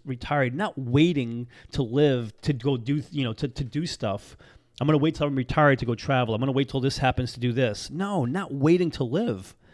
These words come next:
but to actually live now when I have a chance, today,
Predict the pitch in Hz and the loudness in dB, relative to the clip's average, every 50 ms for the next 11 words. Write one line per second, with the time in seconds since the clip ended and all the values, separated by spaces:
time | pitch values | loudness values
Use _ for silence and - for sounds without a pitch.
0 | _ _ _ _ _ _ _ _ _ _ _ _ _ _ - - 151 - - - | _ _ _ _ _ _ _ _ _ _ _ _ _ _ 0 0 2 2 2 -2
1 | 170 202 202 - - 185 151 151 180 170 143 139 131 143 165 190 190 160 120 107 | 0 0 0 0 0 0 2 4 2 2 2 0 -2 -2 -2 -2 -2 -2 -2 -2
2 | 98 - _ _ _ _ _ _ _ _ - 135 143 143 135 139 - 196 208 196 | -4 -8 _ _ _ _ _ _ _ _ -8 -4 -2 -2 -2 -2 -2 -2 -2 -2
3 | 170 - - - 196 226 196 113 90 - - - - - _ _ _ _ _ - | -2 -4 -4 -8 -6 -6 -6 -6 -8 -10 -14 -14 -14 -14 _ _ _ _ _ -6
4 | - - 160 160 202 233 226 147 107 101 - | -2 2 4 4 6 6 4 4 0 -2 -8